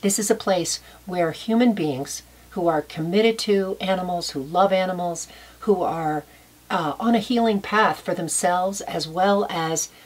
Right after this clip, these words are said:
a way to help Mother Earth, come together in community to support one another. Please visit w w w dot my harmony pack dot com.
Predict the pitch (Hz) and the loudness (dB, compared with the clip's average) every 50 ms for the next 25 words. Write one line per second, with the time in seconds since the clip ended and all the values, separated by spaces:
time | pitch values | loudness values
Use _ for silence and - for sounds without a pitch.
0 | - - - - 175 170 165 156 180 180 180 170 160 - - - - 240 233 226 | -20 -20 -12 -6 -4 -4 -2 -2 -2 -2 -2 -2 -4 -6 -6 -2 0 0 0 0
1 | - 202 190 185 170 175 165 - 160 151 139 - - - - - - - - - | 0 -2 0 0 0 0 -2 -4 -4 -6 -6 -6 -8 -16 -20 -20 -20 -20 -20 -14
2 | - - - 226 233 233 233 214 - 226 - - 180 170 160 139 - - - - | -8 -2 2 4 4 4 4 2 0 -4 -2 2 2 2 2 0 -6 -8 -14 -20
3 | - - - - - - - - 202 190 190 190 - - 196 180 170 160 151 147 | -20 -20 -20 -20 -20 -10 -4 0 0 0 0 0 -2 -4 -4 -4 -4 -4 -4 -4
4 | - - - - 175 165 - - - - - 170 - - 151 156 151 147 147 135 | -6 -8 -8 -8 -6 -4 -2 -4 -4 -2 -2 -4 -2 -4 -4 -4 -4 -4 -4 -4
5 | 131 143 147 - - - - - - - - - - - - - - - - - | -6 -10 -14 -16 -20 -20 -20 -20 -20 -20 -20 -20 -20 -20 -20 -20 -20 -12 -4 0
6 | 190 196 208 202 202 - 180 165 151 156 151 147 - - - - - - - - | 2 4 4 4 2 0 -2 -2 -2 -2 -4 -4 -6 -12 -20 -20 -20 -20 -20 -8
7 | - - 170 165 190 196 196 190 190 180 180 185 175 170 170 156 151 156 156 147 | -4 -2 -2 0 2 2 2 4 2 2 0 0 -4 -2 -2 -2 -2 -2 -4 -2
8 | 170 170 180 190 196 202 - - - - 156 156 160 165 175 180 180 196 202 196 | 0 0 0 0 -2 -4 -12 -18 -12 -6 -4 -2 0 2 2 4 4 2 2 0
9 | - - 202 202 202 190 185 170 156 151 - 139 131 127 135 - - - 151 139 | -2 0 2 2 2 2 0 -2 -4 -6 -6 -6 -6 -6 -8 -12 -10 -6 -6 -6
10 | 135 - - - 156 147 143 | -6 -6 -8 -6 -6 -6 -8